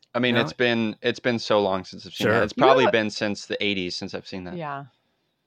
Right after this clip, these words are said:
Speaker 2: It's like,
Speaker 1: Late
Speaker 2: uh,
Speaker 1: eighties.
Speaker 2: it's like Goonies mixed with Universal Monsters, is, is
Speaker 1: Right.
Speaker 2: pretty much what that movie was.
Speaker 1: Right.
Speaker 2: Yeah. Um, and how about Masters of the Universe?
Speaker 1: Of course. Yeah. Dolph Lundgren, right?
Speaker 2: Mm-hmm.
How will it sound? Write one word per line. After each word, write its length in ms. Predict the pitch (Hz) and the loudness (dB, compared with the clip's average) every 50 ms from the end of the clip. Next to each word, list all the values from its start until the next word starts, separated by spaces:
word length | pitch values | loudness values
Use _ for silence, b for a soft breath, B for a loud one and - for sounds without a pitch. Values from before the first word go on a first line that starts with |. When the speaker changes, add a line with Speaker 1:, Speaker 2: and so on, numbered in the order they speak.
| _ - | _ -10
Speaker 2:
It's 140 | 123 113 123 | -8 -4 -2
like, 100 | 131 110 | -2 0
Speaker 1:
Late 80 | 104 | 0
Speaker 2:
uh, 280 | 107 107 104 101 95 95 | 2 2 2 2 0 -2
Speaker 1:
eighties. 240 | 90 - - - b b b b b | -4 -8 -16 -20 b b b b b
Speaker 2:
it's 140 | - 165 - | -4 0 2
like 220 | 165 139 110 92 | 2 2 0 -2
Goonies 560 | 98 117 127 135 135 139 135 139 135 127 - | 2 2 4 4 4 4 2 2 0 -2 -2
mixed 340 | 120 113 123 120 - - - | 0 0 0 -2 -4 -8 -4
with 340 | - 120 113 110 - - - | 0 0 0 0 0 -4 -4
Universal 520 | 113 110 113 107 104 98 95 98 - - 92 | -2 0 0 0 0 -2 -2 -4 -4 -4 -4
Monsters, 640 | 92 90 87 90 - - - - - - - - _ _ _ _ _ _ - | -4 -4 -4 -6 -6 -8 -10 -10 -10 -12 -16 -20 _ _ _ _ _ _ -8
is, 140 | 101 92 - - | -8 -8 -8 -10
is 140 | - 104 95 | -10 -4 0
Speaker 1:
Right. 220 | 110 110 98 - - _ _ _ _ - | 2 2 2 0 -4 _ _ _ _ -4
Speaker 2:
pretty 160 | 131 110 104 | -2 -2 0
much 180 | 107 98 - | -2 -2 -2
what 120 | - 98 - | -4 -6 -4
that 140 | 90 87 85 | -4 -6 -6
movie 200 | 90 90 87 92 | -6 -8 -8 -8
was. 400 | 87 87 85 82 - - - - _ _ _ _ _ _ - | -6 -6 -6 -8 -10 -12 -16 -20 _ _ _ _ _ _ -8
Speaker 1:
Right. 280 | - 113 104 98 - _ _ | -4 -2 -2 -2 -2 _ _
Speaker 2:
Yeah. 320 | - 120 104 92 85 82 92 - _ _ _ _ _ _ _ _ - | -14 -10 -8 -8 -8 -8 -10 -14 _ _ _ _ _ _ _ _ -8
Um, 440 | - 117 120 120 120 120 120 123 - | -6 -4 -4 -2 -2 -4 -4 -6 -6
and 560 | - 107 113 120 123 127 127 127 127 127 127 131 | -8 -8 -6 -4 -4 -2 -2 -2 -2 -2 -4 -4
how 140 | 117 143 147 | -4 -4 -2
about 180 | 156 160 - | -2 -2 -2
Masters 420 | 135 135 143 135 - - 147 131 131 | -2 -4 -6 -6 -6 -8 -8 -8 -8
of 80 | 131 | -6
the 80 | 123 131 | -6 -4
Universe? 520 | 135 143 160 170 101 87 85 - - - - _ _ _ _ _ _ _ _ _ _ _ - | -2 -2 -4 -4 -4 -6 -6 -8 -10 -16 -20 _ _ _ _ _ _ _ _ _ _ _ -4
Speaker 1:
Of 140 | - 127 - | -4 -2 0
course. 400 | - 117 123 160 165 - - - _ _ - | 2 2 2 2 -2 -8 -16 -18 _ _ -4
Yeah. 220 | 123 113 131 160 160 _ _ _ _ _ - 110 | -2 -2 -2 -2 -6 _ _ _ _ _ -16 -6
Dolph 260 | - 123 117 117 117 | 0 2 2 2 2
Lundgren, 420 | - 117 117 120 123 135 143 160 160 151 - _ _ _ _ - | 0 -2 -2 0 0 0 -2 -2 -6 -14 -20 _ _ _ _ -4
right? 260 | 123 120 135 160 - | 0 2 2 2 0
Speaker 2:
Mm-hmm. 120 | 139 151 | -4 -8